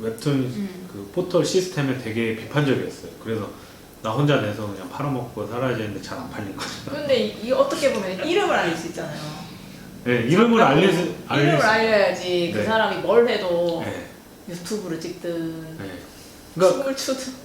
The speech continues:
Speaker 1: 그러니까 그거는 이제 저 말고 다른 작가분들이
Speaker 2: 음.
Speaker 1: 하고 계시죠. 이제 그렇게 하고 계신데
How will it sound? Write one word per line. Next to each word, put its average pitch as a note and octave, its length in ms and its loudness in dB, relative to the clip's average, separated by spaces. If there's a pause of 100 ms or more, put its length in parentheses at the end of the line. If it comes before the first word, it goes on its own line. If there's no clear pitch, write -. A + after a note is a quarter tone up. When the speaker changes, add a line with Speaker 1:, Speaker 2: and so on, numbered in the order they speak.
(120)
Speaker 1:
그러니까 D#3+ 220 4
그거는 G3+ 300 8
이제 D#3 140 6
저 D3 160 6
말고 B2+ 360 2
다른 E3 300 2
작가분들이 A2+ 640 -2
Speaker 2:
음. A2+ 40 -2
Speaker 1:
하고 C#3+ 200 2
계시죠. - 480 2
이제 A#2 340 -2 (460)
그렇게 D#3+ 180 0
하고 F3 240 6
계신데 E3+ 580 4